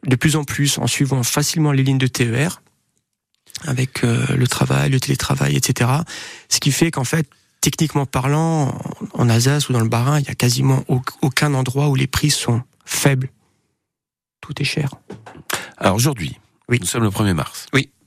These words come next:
Speaker 2: On est en deux mille vingt-quatre.
Speaker 1: Oui. Je confirme.
Speaker 2: On fait pas la langue de bois, comme vous l'avez dit, Nicolas. Est-ce que on vaut mieux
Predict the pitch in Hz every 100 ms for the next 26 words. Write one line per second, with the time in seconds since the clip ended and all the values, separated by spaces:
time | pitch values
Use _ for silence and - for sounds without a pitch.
0 | _ - 98 113 117 120 110 98 87 -
1 | - - 127 - - - - - _ -
2 | - 127 - 147 156 - 101 101 113 107
3 | 104 98 95 101 113 95 90 90 90 87
4 | 117 120 - 95 120 - - 92 - 101
5 | 85 78 - _ _ _ - 92 92 117
6 | 120 110 95